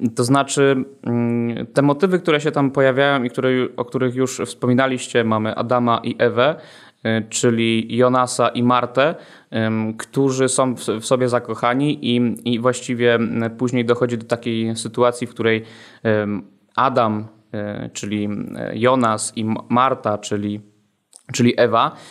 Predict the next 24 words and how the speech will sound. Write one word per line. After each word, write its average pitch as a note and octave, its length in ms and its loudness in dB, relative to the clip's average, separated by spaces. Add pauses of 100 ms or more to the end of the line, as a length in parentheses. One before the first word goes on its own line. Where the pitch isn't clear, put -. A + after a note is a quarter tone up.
(140)
istnieją C#3 420 2
w B2+ 40 -2
dwóch, D3 480 0
e, A#2+ 160 6
równoległych C3 560 2
rzeczywistościach, C3 1040 -2
e, A#2+ 140 2
i, C#3+ 420 0 (400)
e, - 60 -4
zwalczają C3 560 0
się A2+ 280 0 (140)
wzajemnie. A2+ 680 0 (760)
E, A#2 240 2
natomiast D3 520 2 (140)
z B2 460 0
ich C#3 240 -2
miłości D3+ 500 2
powstaje, B2+ 800 2 (520)
e, A2 40 -4
życie, E3 540 2 (240)
e, A#2 200 0
rodzi B2 200 4
się A#2+ 140 0
dziecko. C3 560 0